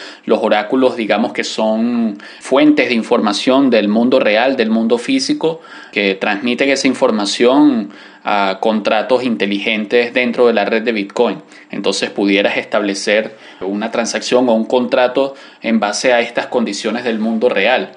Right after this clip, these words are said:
Esto, por supuesto, tiene aplicaciones casi infinitas, eh, para juegos, para apuestas, para predicciones, eh, y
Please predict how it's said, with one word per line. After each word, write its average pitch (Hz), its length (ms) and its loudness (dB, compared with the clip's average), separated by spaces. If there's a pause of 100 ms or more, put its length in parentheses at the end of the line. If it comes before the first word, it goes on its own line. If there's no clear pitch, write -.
(240)
Esto, - 540 -2 (320)
por 120 120 0
supuesto, 110 440 -2
tiene 120 160 0
aplicaciones 120 1000 0
casi 123 340 -2
infinitas, 113 800 -4 (480)
eh, 101 320 0
para 117 200 0
juegos, 120 560 2
para 113 180 0
apuestas, 117 800 0
para 107 640 2
predicciones, 120 1200 0 (400)
eh, 107 640 2 (100)
y 110 380 0